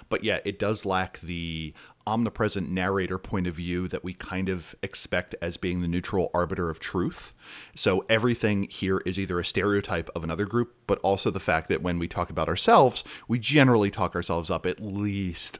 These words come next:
a little. So it's one of those cases where we're like, "Ah, we're not all death mages that are, that are focusing on death." And you're like, "Ah, numerically, there's a bunch of you running around,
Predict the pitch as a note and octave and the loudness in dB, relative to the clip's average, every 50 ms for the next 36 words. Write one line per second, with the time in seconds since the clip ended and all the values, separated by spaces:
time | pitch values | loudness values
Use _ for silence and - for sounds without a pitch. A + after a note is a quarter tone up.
0 | _ - E2+ D#2 D2 D#2 D#2+ D#2+ D#2 D2 C#2 C#2+ B1 B1 F2+ - - - - - | _ -2 0 0 0 -2 -2 -2 -2 -2 -4 -4 -4 -4 -6 -8 -10 -18 -18 -10
1 | - - - G#2+ G#2 - G2+ G2+ F#2 F#2+ F#2 - - F#2 F2 - F#2+ E2+ F#2 F2 | -2 4 4 4 4 4 0 2 4 2 2 2 2 0 0 0 -2 -2 0 0
2 | E2 E2 D#2+ D#2+ D2+ - - A2 D#3 C#3+ F#2+ F2+ A2+ - A2+ F#2+ F2 F2+ E2+ D#2+ | 0 2 2 0 0 2 6 8 8 8 8 8 6 6 6 4 6 6 4 4
3 | D#2 C#2+ E2+ F2 E2+ - - D#2+ E2 D2+ E2+ F#2+ - - E2+ D#2 D#2+ D#2 D2+ D2+ | 2 2 0 -2 -2 0 -2 -4 -2 -2 -2 -4 -2 -2 -2 0 0 0 0 -2
4 | - - - - E2 D#2+ D#2 D2+ C#2+ - - - - - F#2+ E2+ G2 - F2+ D#2 | -4 -6 -6 -4 -2 -2 -2 -2 -4 -6 -12 -8 -2 -2 0 0 0 -2 -2 0
5 | D#2 D#2 D2+ D#2+ D#2+ F#2 - - D#2+ E2+ E2+ E2+ F2+ F#2 - - - B3+ B3+ C4+ | -2 -2 0 0 0 0 -2 -2 -2 -2 0 0 -2 -4 -6 -10 -6 -4 -4 -2
6 | C4+ C4 C4 B3+ B3 A#3+ A3 A3 A#3 G#3+ G#3 G#3+ A3+ A#3 B3+ C4+ C4 A#3 - - | 0 2 2 4 4 6 6 6 8 8 8 6 6 4 2 2 0 0 0 0
7 | F#3+ G3+ G3+ G3 G#3+ G3+ F#3 G3 E3+ F#3+ G3+ G#3+ - - A3 G#3 G3 F#3 F#3+ F#3+ | 0 0 2 2 2 4 4 2 4 4 2 2 2 0 -2 -2 -2 0 0 0
8 | F#3+ F3+ E3 E3 F3 F#3 F#3+ F#3 D#3+ C3 A#2 G#2 G#2 | 0 0 0 0 -2 0 0 0 2 2 2 2 0